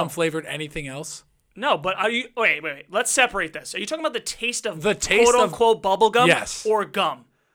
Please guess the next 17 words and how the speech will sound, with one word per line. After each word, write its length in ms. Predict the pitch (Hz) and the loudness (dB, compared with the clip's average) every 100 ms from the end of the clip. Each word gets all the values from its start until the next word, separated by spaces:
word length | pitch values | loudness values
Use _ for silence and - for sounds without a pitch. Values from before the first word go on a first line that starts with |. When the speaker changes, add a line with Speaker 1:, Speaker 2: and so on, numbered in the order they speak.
| _ _ _ - | _ _ _ -8
Speaker 2:
No, 160 | 170 - | -8 -6
the 160 | 160 | -12
taste 500 | - - 208 190 - - | -8 -4 -2 -2 -4 -2
of 280 | 175 139 123 | -4 -4 2
bubble, 300 | 185 175 180 | 2 2 -2
like, 260 | 175 - | -4 -2
if 140 | 202 202 | -8 -6
you 120 | 254 | -2
get 200 | 254 160 | 0 4
bubble 260 | 196 175 170 | 2 4 0
yum 280 | 165 131 | -2 -4
and 80 | 123 | -10
the, 120 | 131 - - | -14 -16 -18
the 100 | 135 | -16
taste 340 | 139 175 165 | -10 -12 -4
Speaker 1:
Yeah. 260 | 180 135 127 _ - | -4 -4 -10 _ -16
Speaker 2:
trash. 640 | - 143 107 - - | -14 -12 -14 -14 -14